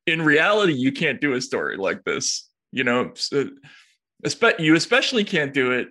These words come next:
if, if you're gonna have somebody else quoted by name. So,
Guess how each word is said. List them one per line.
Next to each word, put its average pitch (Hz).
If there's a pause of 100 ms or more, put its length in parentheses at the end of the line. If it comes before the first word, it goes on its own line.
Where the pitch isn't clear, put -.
if, - (180)
if 135
you're 131 (500)
gonna 131
have 135
somebody 135
else - (480)
quoted 131
by 92
name. 104 (480)
So, 117